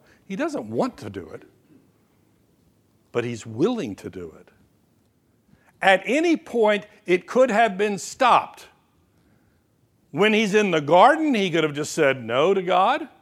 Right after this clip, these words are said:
When he's in the garden and the troops show up, he could have called his angels down. I mean, to be even more bizarre, he could have just walked off. Okay? Leave the disciples praying,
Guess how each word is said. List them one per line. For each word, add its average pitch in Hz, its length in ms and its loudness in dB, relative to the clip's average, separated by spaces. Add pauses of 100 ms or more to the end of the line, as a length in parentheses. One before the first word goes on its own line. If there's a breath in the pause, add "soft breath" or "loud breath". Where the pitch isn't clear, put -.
(920 soft breath)
When 180 180 -2
he's 196 180 0
in 170 120 0
the 151 100 0
garden 226 460 4
and 165 120 -2
the 135 60 -6
troops 214 380 -4
show 220 320 0
up, 247 440 -2 (560 soft breath)
he 170 160 -2
could 170 220 2
have 135 160 2
called 196 320 2
his 156 160 -4
angels 220 480 -2
down. 247 400 -2 (760)
I 269 60 -2
mean, 185 220 -2
to 156 160 -2
be 165 140 -4
even 151 360 -2 (560)
more 254 380 0
bizarre, 143 480 2
he 175 120 -4
could 190 120 0
have 180 80 -2
just 190 160 -4
walked 240 400 2
off. 339 580 0 (880)
Okay? 135 480 0 (720)
Leave 240 340 0
the 233 80 0
disciples 220 580 0
praying, 226 540 -2